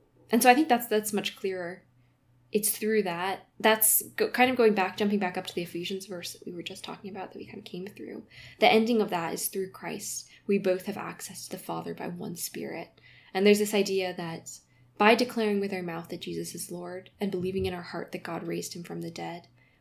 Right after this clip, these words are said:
we're saved, which not only means eternal life, but it also means right now in the present that we're given access to the Father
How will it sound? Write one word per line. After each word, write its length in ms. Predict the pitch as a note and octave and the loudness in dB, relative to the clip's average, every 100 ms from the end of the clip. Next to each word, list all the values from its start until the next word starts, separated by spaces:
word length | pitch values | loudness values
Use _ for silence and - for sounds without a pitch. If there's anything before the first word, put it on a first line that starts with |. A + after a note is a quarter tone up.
| _ | _
we're 140 | G3+ | 4
saved, 560 | G#3 - A#3 F#3 G3+ - | 6 6 6 4 -4 -4
which 460 | F#3+ F#3 - - - _ | -4 -4 -6 -6 -14 _
not 160 | G3+ G#3 | 4 6
only 240 | C#4 D4+ | 8 6
means 560 | A#3 G#3 F#3+ F3+ - - | 4 2 2 -4 -8 -6
eternal 380 | G#3 G3+ F3+ F3 | -8 -8 -8 -8
life, 480 | F3+ F3+ F#3 G3+ - _ _ _ | -6 -6 -6 -12 -20 _ _ _
but 100 | G3+ | 2
it 80 | G3 | 6
also 320 | G#3+ G#3+ G#3+ | 6 6 0
means 300 | F#3+ F3+ F3+ | -2 -4 -2
right 160 | F#3+ F#3 | -2 -2
now 160 | F3 | -6
in 60 | E3+ | -6
the 80 | E3+ | -8
present 420 | - F#3+ - - | -8 -6 -6 -8
that 100 | G3+ | -6
we're 120 | F#3 | -4
given 240 | F3 F3 - | -2 -4 -6
access 560 | E3+ E3+ - E3+ - | -8 -8 -10 -10 -10
to 180 | - - | -8 -8
the 200 | F3 - _ - | -8 -12 _ -10
Father 500 | - F#3 - - G#3+ | -6 -6 -6 -10 -12